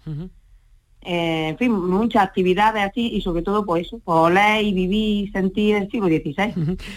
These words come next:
Speaker 1: Eh, imaginamos también, claro, que, que el, el, la vestimenta será apropiada a esa época. Eh, los participantes, que son gente, mayor parte del pueblo, son gente de otros lugares, o cómo, cómo un poco la cosa.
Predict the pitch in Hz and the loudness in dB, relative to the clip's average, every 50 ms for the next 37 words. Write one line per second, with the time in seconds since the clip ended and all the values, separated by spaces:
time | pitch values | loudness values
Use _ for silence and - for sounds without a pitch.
0 | - - - 165 175 180 180 180 180 180 185 180 180 180 180 - - 170 165 190 | -14 -6 -2 0 2 2 4 2 2 2 2 2 2 2 2 0 0 0 0 2
1 | 208 - 220 240 240 208 220 247 202 196 175 156 - 165 156 151 156 156 156 147 | 2 2 2 2 2 2 2 2 2 0 -2 -2 -2 0 0 0 0 0 -2 -2
2 | 151 151 151 170 180 180 180 170 - - 170 180 185 208 208 180 240 233 - 220 | -2 -2 0 2 2 2 2 2 2 4 4 6 6 6 6 6 4 4 4 4
3 | 196 190 196 208 202 202 202 165 202 196 208 214 208 196 190 - 196 196 208 247 | 4 4 4 2 2 0 0 2 2 2 4 4 2 0 0 0 2 2 2 2
4 | 226 247 226 - 262 294 349 - - - - - - 175 196 185 - 196 180 156 | 0 -2 -2 0 2 2 2 0 -4 -16 -14 -8 -4 0 0 0 2 0 0 2
5 | 196 190 185 214 247 277 262 240 254 214 190 147 - 226 240 226 269 254 254 254 | 2 2 2 2 0 0 0 0 -2 -2 -2 0 0 0 0 0 0 0 2 2
6 | 254 - 254 240 233 - 240 233 226 226 202 170 - 233 269 285 285 285 285 285 | 2 2 0 0 0 0 0 0 0 0 -2 -2 0 2 2 4 4 4 2 2
7 | 233 - 226 220 - - 233 226 - 226 208 196 208 214 208 202 202 185 214 247 | 2 0 -2 -2 0 0 0 0 0 0 0 0 0 0 2 2 4 4 4 4
8 | 277 294 285 269 233 190 - 214 208 220 - 220 220 220 214 226 208 220 208 - | 4 4 2 0 0 0 -2 -2 -2 -2 0 0 0 0 0 0 0 0 0 -2
9 | 127 123 - - 107 - | -4 -8 -8 -8 -10 -12